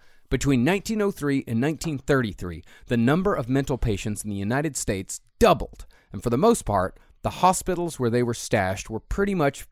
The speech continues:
filthy warehouses where the mentally ill were sheltered without treatment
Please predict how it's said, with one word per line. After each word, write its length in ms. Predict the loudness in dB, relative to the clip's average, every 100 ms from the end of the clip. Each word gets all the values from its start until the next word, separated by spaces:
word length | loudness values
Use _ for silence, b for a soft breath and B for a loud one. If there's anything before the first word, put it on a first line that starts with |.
| 2
filthy 420 | 2 2 -2 0
warehouses 800 | 4 6 6 2 0 -2 -6 -8 B
where 120 | 2 2
the 80 |
mentally 400 | 4 4 2 0 2
ill 280 | 2 2 0
were 120 | -2
sheltered 640 | -4 0 2 2 2 0 0
without 440 | 0 2 2 2
treatment 460 | 0 -4 -2 -4 -4